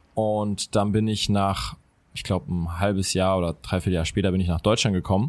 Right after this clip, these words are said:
Und ich hab schon die ganze Zeit diese Idee gehabt und dann hab ich, hab ich gedacht, <clears throat> "Komm, ich schau mal in Deutschland, da gibt's bestimmt auch was zum Thema Philosophie, Psychologie, Spiritualität."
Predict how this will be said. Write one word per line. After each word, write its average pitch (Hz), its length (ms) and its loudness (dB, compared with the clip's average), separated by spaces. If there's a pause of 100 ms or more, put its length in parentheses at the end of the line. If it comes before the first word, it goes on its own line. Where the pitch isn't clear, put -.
(160)
Und - 480 -12
ich 104 60 2
hab 104 60 0
schon 113 120 2
die 107 60 2
ganze 117 180 2
Zeit 113 120 2
diese 95 160 0
Idee 95 220 0
gehabt 92 320 0
und 95 60 0
dann 92 120 0
hab 95 80 -2
ich, - 100 -6 (180)
hab 101 100 -2
ich 95 80 -4
gedacht, 101 260 -2 (360)
<clears throat> 123 180 -4
"Komm, 135 180 2
ich 123 80 0
schau 120 140 4
mal 135 120 2
in 110 60 0
Deutschland, 120 360 0
da 131 40 -2
gibt's 107 160 -6
bestimmt 104 300 -4
auch 101 140 0
was 104 180 0
zum 98 160 -2
Thema 98 380 0 (320)
Philosophie, 104 640 -2
Psychologie, 98 680 -2
Spiritualität." 98 960 -4